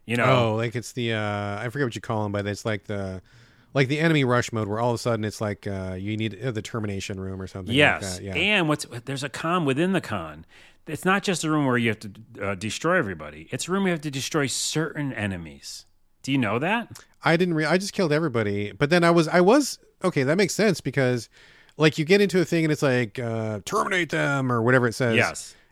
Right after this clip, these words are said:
Speaker 2: And you start killing guys like crazy, but then I would kill a lot, but not everybody. And then it's like, "Termination lifted." And I'm like,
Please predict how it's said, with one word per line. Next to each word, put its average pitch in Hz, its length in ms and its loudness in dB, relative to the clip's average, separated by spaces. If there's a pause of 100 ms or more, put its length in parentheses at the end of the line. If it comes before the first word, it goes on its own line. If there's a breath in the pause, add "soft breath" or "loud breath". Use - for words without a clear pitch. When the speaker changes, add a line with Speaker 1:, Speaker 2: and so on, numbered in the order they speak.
(120)
Speaker 2:
And 135 160 2
you 139 100 2
start 185 260 2
killing 254 260 2
guys 147 280 6
like 127 120 2
crazy, 143 560 0 (440)
but 139 200 4
then 180 140 10
I 170 80 6
would 165 200 6
kill 202 840 2 (220)
a 135 80 2
lot, 135 500 4
but 143 120 4
not 160 260 4
everybody. 143 440 4
And 123 80 2
then 131 100 2
it's 123 120 -2
like, 101 220 0
"Termination 185 520 -2
lifted." 165 480 2
And 131 120 0
I'm 131 80 0
like, 135 200 -2